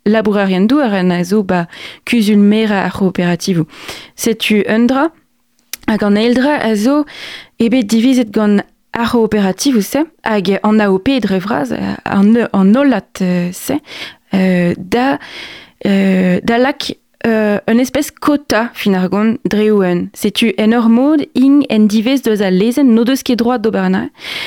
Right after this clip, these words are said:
me ober a ren memes tra, euh, no deus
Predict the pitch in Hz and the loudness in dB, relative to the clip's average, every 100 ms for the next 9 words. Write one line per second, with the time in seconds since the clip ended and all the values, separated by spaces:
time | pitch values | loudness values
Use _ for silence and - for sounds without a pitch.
0 | - - 247 269 262 233 220 214 226 220 | -6 0 2 2 0 0 0 0 2 2
1 | 202 190 - 277 - - - - _ 214 | 2 0 -2 -4 -4 -14 -20 -20 _ -2
2 | 214 202 196 190 185 175 - 214 226 208 | 0 2 0 0 0 -2 0 2 4 2
3 | 208 220 247 240 254 247 | 2 2 2 2 -2 -2